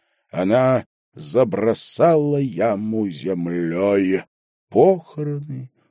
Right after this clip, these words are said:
курицы. Это было смешно и глупо, но это было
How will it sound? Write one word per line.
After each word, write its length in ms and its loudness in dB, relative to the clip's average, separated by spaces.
курицы. 1000 -6
Это 240 -2
было 200 -2
смешно 760 -4
и 160 -2
глупо, 800 -6
но 640 4
это 500 0
было 760 -6